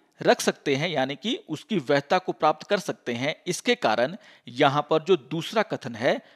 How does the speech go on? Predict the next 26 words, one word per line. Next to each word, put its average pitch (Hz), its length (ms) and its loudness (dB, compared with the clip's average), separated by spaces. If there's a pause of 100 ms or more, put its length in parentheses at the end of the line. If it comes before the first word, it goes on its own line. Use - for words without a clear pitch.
(120)
वह 123 320 2
भी 190 380 -4
गलत 120 400 0
हो 107 60 -10
जाता - 260 -8
है। 110 280 -12 (920)
तो 165 100 2
सभी 175 340 4
परिस्थितियों 190 540 0
में 180 120 -4
नहीं, 175 260 -2 (380)
यहाँ 151 500 2
पर 143 200 4 (420)
परिस्थितियों 180 500 0
की 226 120 -8
चर्चा 180 360 0
की 180 200 -6
गई 180 180 2
है, 196 380 0
वो 139 140 0
है 156 120 4
अपहरण, 147 640 0 (240)
तस्करी, 151 580 -2 (200)
बलपूर्वक, 151 960 2
छल, 151 320 0 (360)
जबरदस्ती 147 800 -2